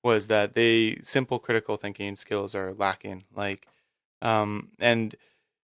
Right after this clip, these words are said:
confusing, I guess, l-, opinion and critical reasoning. It was one of the huge, uh, maybe logical <laughs> fallacies that, uh, that I saw in undergrads writing. So,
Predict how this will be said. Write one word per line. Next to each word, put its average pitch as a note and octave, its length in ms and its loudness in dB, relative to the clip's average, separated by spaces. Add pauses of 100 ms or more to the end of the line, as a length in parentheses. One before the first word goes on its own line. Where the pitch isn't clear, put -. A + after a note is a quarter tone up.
(760)
confusing, C3+ 580 0
I C#3+ 100 2
guess, B2 420 0
l-, - 80 -8 (260)
opinion C3+ 720 -2 (100)
and G#2+ 480 -2
critical A2 600 0
reasoning. C3+ 520 -4 (380)
It A#2+ 100 -2
was G#2 520 0
one A2+ 240 0
of F#2+ 120 -4
the G2 440 2
huge, A2 280 -6
uh, G#2+ 100 0
maybe G2 220 -6
logical F#2+ 440 -6
<laughs> - 40 -12
fallacies B2 600 -6 (360)
that, C3 420 2
uh, G#2+ 320 2
that G#2+ 200 4
I G#2+ 80 4
saw G#2+ 220 2
in G2+ 80 -2
undergrads F#2+ 500 -2
writing. G2 300 -4
So, F#2+ 260 -12